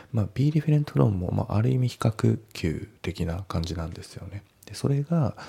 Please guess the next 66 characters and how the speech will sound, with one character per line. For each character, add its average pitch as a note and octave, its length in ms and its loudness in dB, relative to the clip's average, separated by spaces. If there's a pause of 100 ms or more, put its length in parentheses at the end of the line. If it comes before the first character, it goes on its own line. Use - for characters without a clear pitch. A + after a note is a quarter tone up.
(200)
ロ G2 140 4
ン F#2+ 120 2
ガ E2+ 200 -4
ー - 20 -8
っ - 40 -12
て - 120 -6
い - 20 -6
う - 40 -6
形 - 260 -6
の C3+ 140 2
比 - 80 -10
較 F#2 240 -4
級 - 160 -8
な F#2 140 -8
ん G2+ 120 -10
で、 G2 160 -10 (880)
ま A2 260 -2
あ、 G2+ 600 -4
あ G2 60 -6
ー - 20 -14
っ - 80 -14
と、 G#2 80 -8
ま F#2 160 -2
あ、 - 20 -6
相 G2 160 -2
性 G2 160 -2
は F2 140 -4
い E2+ 160 -6
い - 20 -6
な F2 240 -10
っ G2 80 -12
て - 140 -14
い - 20 -10
う G2+ 80 -10
感 F2+ 240 -12
じ - 140 -14
で - 120 -16
す - 300 -20
ね。 - 140 -20 (520)
ま B2+ 100 -2
あ、 - 20 0
あ - 40 -6
と - 80 -4
こ - 140 -2
の C3 180 0
it - 260 -2
は F2 140 -2
ね、 F2+ 220 -4
this F#2 260 -4
microwave F2+ 580 -2
oven E2+ 320 -6
を E2+ 40 -10
指 F#2 100 -10 (200)
し - 60 -20
て - 100 -8
る、 F#2 140 -8 (200)
ま G2+ 140 -2
あ、 F#2 100 -8
代 F2 200 -4
名 E2 160 -4
詞 - 160 -10
の G2+ 140 -14 (120)
it - 260 -10
で - 100 -20
す - 200 -20
ね。 - 140 -20